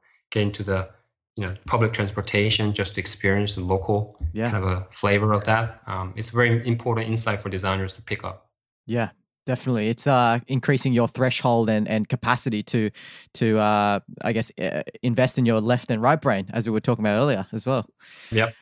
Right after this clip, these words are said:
Speaker 2: Um, so a question I ask most of my guests, if you could travel back in time for thirty seconds and speak to junior Kevin Lee, perhaps the, uh, Kevin
Speaker 1: Yeah.
Speaker 2: finishing high school, what would you tell him?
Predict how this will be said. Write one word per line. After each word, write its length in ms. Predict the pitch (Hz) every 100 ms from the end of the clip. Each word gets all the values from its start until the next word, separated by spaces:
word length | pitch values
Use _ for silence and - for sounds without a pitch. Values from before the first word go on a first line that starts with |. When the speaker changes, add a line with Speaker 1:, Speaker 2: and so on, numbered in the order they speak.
| _ -
Speaker 2:
Um, 320 | 127 131 127
so 320 | - 160 156
a 60 | -
question 280 | 214 - 226
I 80 | 185
ask 340 | 170 - - -
most 280 | 143 151 -
of 40 |
my 160 | 147 139
guests, 440 | 135 131 - - -
if 180 | 139 180
you 80 |
could 120 | 196 156
travel 540 | - 156 147 151 151
back 260 | 127 135 147
in 120 | 123
time 420 | - 120 117 113
for 160 | - -
thirty 380 | - 147 147
seconds 640 | 143 - 117 120 113 110 - _ - - -
and 120 | 139
speak 420 | - - 160 -
to 460 | - 151 143 139 139
junior 500 | 113 156 170 170 151
Kevin 600 | - - 156 156 143 123
Lee, 360 | 120 107 92 _ _ _ _
perhaps 400 | 143 170 - -
the, 200 | 160 151
uh, 160 | 143
Kevin 400 | 143 - 175 180
Speaker 1:
Yeah. 40 | 165
Speaker 2:
finishing 400 | - 165 - 147
high 160 | 147
school, 420 | 147 - 143 104 - _ _
what 120 | - 208
would 120 | 170
you 60 |
tell 200 | - 165
him? 180 | 190 98